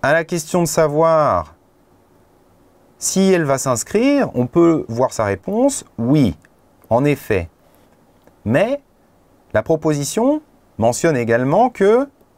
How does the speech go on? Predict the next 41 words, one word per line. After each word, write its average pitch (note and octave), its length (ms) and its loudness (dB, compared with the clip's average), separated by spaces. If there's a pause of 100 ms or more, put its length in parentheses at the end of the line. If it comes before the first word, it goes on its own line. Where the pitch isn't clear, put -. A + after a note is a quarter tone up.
(100)
이번 D#3 360 0
주까지 A#3 720 0
하면 E3 320 0
돼요, A#2 320 0
qu'il G#2 200 -6
faut D3+ 200 0
le C3+ 80 0
faire A#3+ 340 -2 (500)
d'ici D#3 680 0
la B2+ 140 0
fin G#3+ 180 -2
de A#3 60 -6
cette A#3 160 -4
semaine. C3 420 -2 (540)
Donc D3 160 0
quand F3+ 200 -2
elle F#3 120 0
répond C#3+ 440 -2
oui, C4 400 2 (220)
elle C3 180 0
répond C3 380 -2
oui A#3+ 400 0 (560)
pour A#2+ 160 -6
valider C#3+ 460 0
les G#3 100 0
conditions D#3+ 460 -2
d'avant. E3+ 320 0 (520)
C'est-à-dire - 140 -12
que - 60 -16
si - 140 -4
elle B2 140 -2
le A2+ 120 -2
fait, A3+ 320 -2
elle D3+ 100 0
le A2 80 0
fait F#3+ 240 0
d'ici D3+ 340 -4
cette F3 200 -4
semaine. B2+ 340 -2
Et G#2+ 200 0
donc, F3+ 360 -2